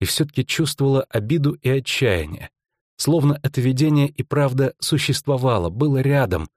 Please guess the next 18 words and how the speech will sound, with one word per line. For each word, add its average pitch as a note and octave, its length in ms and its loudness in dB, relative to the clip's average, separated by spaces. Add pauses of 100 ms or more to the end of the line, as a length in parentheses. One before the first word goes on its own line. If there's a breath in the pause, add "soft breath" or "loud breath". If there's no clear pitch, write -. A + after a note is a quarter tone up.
(500)
и F#2+ 60 -2
вот A#2 440 -2 (120)
бросило F2+ 640 -2
ее, D#2+ 380 -2 (420)
как E2+ 160 -2
бросили A#2 480 0
все A#2 220 -2
остальные. G2+ 600 -4 (1120)
Она A#2 220 0
хотела A#2 340 -2
встать, - 440 -4
но A#2+ 120 0
не A#2 120 2
могла, G#2 480 -4 (300)
прижалась G#2+ 760 0
лицом G#2+ 540 -2
к - 120 -14
камням. F2 520 -2